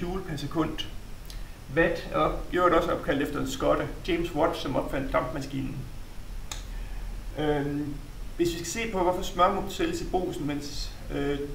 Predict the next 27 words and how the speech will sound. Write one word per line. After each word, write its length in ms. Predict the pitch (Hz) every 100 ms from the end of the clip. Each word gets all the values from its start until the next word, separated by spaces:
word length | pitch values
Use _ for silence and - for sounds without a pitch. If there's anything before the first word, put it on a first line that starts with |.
| -
tr-, 480 | - - - - -
trotyl, 420 | 170 - 208 135
sprængstof, 520 | - 170 170 - 156
ikke 200 | - -
kan, 160 | - 165 - -
ikke 140 | 196
må, 360 | 175 156 151 - - - - - - - -
så 140 | 196
kan 100 | 180
vi 40 | 185
se 140 | 196
her, 200 | 190 185
at 480 | 175 - 160 - - 160
energi, 260 | 160 - - -
øh, 160 | 147 151
effekten 420 | 147 214 214 180
af 100 | 131
smør, 420 | - 156 185 190 - - - -
der 80 | 165 165 -
var 280 | 170 165 160 - - - - - - -
tre 200 | - -
tusind 260 | 170 165
kilojoule 680 | - 190 196 156 147 151 143 - - - -
i 160 | 151
hundrede 320 | 139 180 190
gram 160 | 151 135
smør, 340 | - 151 170